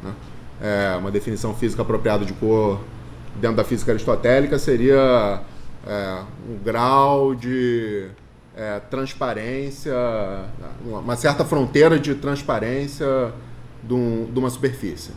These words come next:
né? Lu-, é, cores são isso, são graus de fronteiras de transparência. Aí você fala assim, "Ah, olha, o grau um é o, é o branco, e aí o grau três, um pouquinho entre o, sei lá, vermelho fica entre qual e qual?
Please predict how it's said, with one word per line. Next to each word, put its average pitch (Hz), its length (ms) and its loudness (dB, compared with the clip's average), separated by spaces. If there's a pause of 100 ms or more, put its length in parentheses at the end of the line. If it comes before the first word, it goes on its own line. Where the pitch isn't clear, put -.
né? 98 120 -8 (140)
Lu-, 110 260 -2
é, 95 280 2 (300)
cores 135 280 8
são 151 180 4
isso, 95 300 2
são 107 280 -4 (680)
graus 139 480 6 (160)
de 131 100 -6
fronteiras 139 640 0
de 147 80 -6
transparência. 127 720 -2 (300)
Aí 113 100 -4
você - 80 -8
fala 131 160 -2
assim, 123 120 -6
"Ah, 135 220 -4 (360)
olha, 120 240 4
o 113 60 2
grau 135 260 8
um 175 300 4
é 170 60 2
o, 165 180 2
é 123 40 -2
o 131 60 2
branco, 180 540 -4 (380)
e 127 80 -8
aí 135 80 -2
o 143 100 -2
grau 139 280 0
três, 143 440 0 (460)
um - 80 -16
pouquinho 147 580 -2
entre 135 300 0
o, 117 560 6
sei - 120 -12
lá, 90 120 -6 (360)
vermelho 104 320 -4
fica 117 140 0
entre 107 180 -8
qual 107 220 0
e 95 60 -2
qual? 87 260 -2